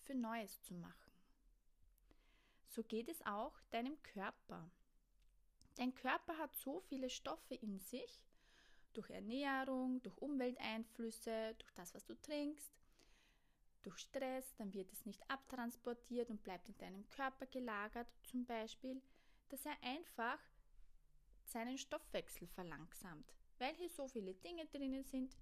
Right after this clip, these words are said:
die wir einfach nimmer benötigen. Es ist mir ein Herzensthema und deswegen ist es hier die heutige Folge.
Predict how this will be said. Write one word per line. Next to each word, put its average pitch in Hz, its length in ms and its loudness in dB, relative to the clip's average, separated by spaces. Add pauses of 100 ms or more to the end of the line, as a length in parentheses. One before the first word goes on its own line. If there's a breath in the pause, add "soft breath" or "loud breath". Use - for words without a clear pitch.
die 349 60 0
wir 302 160 2
einfach 196 320 -2 (220)
nimmer 214 240 6
benötigen. 175 840 -2 (1080 loud breath)
Es 254 160 0
ist 311 200 -2
mir 339 100 0
ein 320 80 2
Herzensthema 190 1120 -2 (200)
und 233 200 0
deswegen 262 600 2 (240)
ist 277 240 -4
es - 140 -6
hier 254 380 2 (600)
die 277 100 -2
heutige 233 480 -2
Folge. 180 600 -6